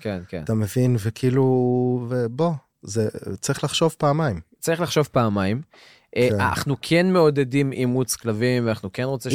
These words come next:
Speaker 2: אם כבר
Speaker 1: שתאמצו,
Speaker 2: לאמץ.
Speaker 1: אבל עם,
Speaker 2: אם כבר.
Speaker 1: עם, אבל עם, עם שכל.
Speaker 2: אם, כן.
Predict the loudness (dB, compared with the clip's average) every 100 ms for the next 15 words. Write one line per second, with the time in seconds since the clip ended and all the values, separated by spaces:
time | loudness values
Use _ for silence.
0 | 4 6 6 8 8 6 6 4 2 -2
1 | -2 0 2 0 -4 0 2 2 0 -2
2 | 2 4 4 4 0 0 -2 0 2 2
3 | 2 0 -2 -4 -2 -2 -6 _ _ _
4 | _ -2 0 -2 -12 _ _ -2 -2 -2
5 | 0